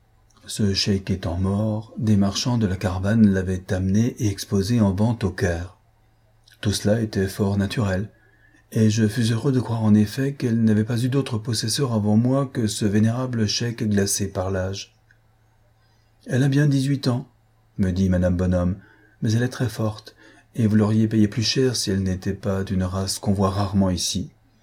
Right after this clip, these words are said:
Les Turcs sont gens d'habitude, il leur faut des Abyssiniennes ou des Noirs. Soyez sûr qu'on l'a promenée de ville en ville sans pouvoir s'en défaire. »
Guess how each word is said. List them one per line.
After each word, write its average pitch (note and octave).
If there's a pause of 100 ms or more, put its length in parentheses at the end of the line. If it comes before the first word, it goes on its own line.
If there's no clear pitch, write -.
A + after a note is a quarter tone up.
(580)
Les B2+
Turcs D3+
sont A#2+
gens A#2+
d'habitude, A2 (440)
il G2+
leur G2+
faut A2+
des G2+
Abyssiniennes G#2
ou G2
des G#2
Noirs. G2+ (840)
Soyez A2
sûr C#3
qu'on A#2
l'a G2
promenée G#2+
de A#2
ville G#2+
en G#2
ville B2+
sans A2
pouvoir B2+
s'en A#2+
défaire. » A2